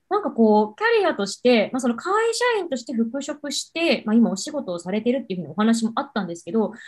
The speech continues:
あ、そこにその子育ても役立ってるよっていうお話はすごく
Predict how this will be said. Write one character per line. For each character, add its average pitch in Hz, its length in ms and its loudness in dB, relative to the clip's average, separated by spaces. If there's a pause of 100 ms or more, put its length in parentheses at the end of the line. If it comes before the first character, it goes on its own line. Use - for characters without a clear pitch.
(120)
あ、 302 60 -8
そ 320 100 -2
こ 269 160 2
に 427 80 0
そ 415 80 -4
の 381 100 -2
子 330 140 -6
育 302 180 -4
て 226 80 -4
も 175 80 -4
役 185 160 -6
立 226 140 2
っ - 20 -16
て 196 80 -4
る 170 60 -4
よ 196 80 -2
っ 196 40 -10
て 160 80 -10
い 151 40 -8
う 156 40 -10
お - 40 -12
話 170 280 -10
は 165 120 -6
す - 100 -16
ご 214 100 -2
く 180 200 -8